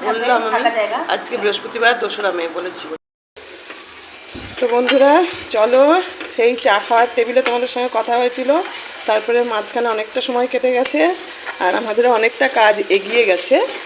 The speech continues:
Speaker 2: সেটা হচ্ছে এই যে সিঙ্গিনী মা বাজার থেকে মাছ নিয়ে চলে এসেছে। এই দেখো, মাছ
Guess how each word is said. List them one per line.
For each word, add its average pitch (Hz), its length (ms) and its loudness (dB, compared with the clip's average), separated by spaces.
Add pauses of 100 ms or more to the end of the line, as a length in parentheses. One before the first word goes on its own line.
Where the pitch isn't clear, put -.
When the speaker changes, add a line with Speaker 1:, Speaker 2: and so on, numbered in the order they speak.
(360)
Speaker 2:
সেটা 220 240 -2
হচ্ছে 311 540 0 (680)
এই 196 120 -2
যে 196 220 -4 (200)
সিঙ্গিনী 220 360 0
মা 226 160 0
বাজার 202 240 2 (180)
থেকে 320 420 2 (500)
মাছ 269 340 -2
নিয়ে 262 160 4
চলে 214 240 -2
এসেছে। 196 300 -10
এই 185 100 -12
দেখো, 180 280 -6 (340)
মাছ 208 380 -6